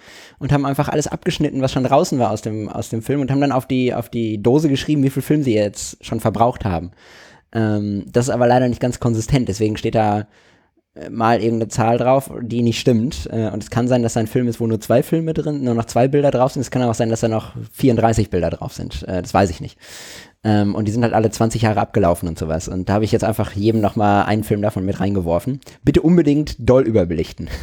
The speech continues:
<laughs> Und nichts Wichtiges vielleicht damit fotografieren. Ich habe ihn extra beschriftet, aber mal schauen.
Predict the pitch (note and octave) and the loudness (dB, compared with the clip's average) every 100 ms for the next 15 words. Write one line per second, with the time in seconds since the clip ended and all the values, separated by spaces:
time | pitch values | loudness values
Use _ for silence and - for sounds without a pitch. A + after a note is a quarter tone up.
0 | - - A#2+ - - - - - D3+ B2+ | -12 -8 -8 -8 -14 -14 -14 -12 -4 0
1 | D#3 D3 C3+ C#3 G#2 F#2+ - F2 - - | 2 2 2 0 0 -2 0 -2 -2 -6
2 | - - - G#2 A#2+ - B2+ A#2+ - A#2 | -8 -8 -4 0 0 0 -2 -2 -2 -4
3 | - - A2+ F#2 E2+ - G#1+ - - - | -4 -6 -6 -6 -8 -10 -10 -10 -10 -12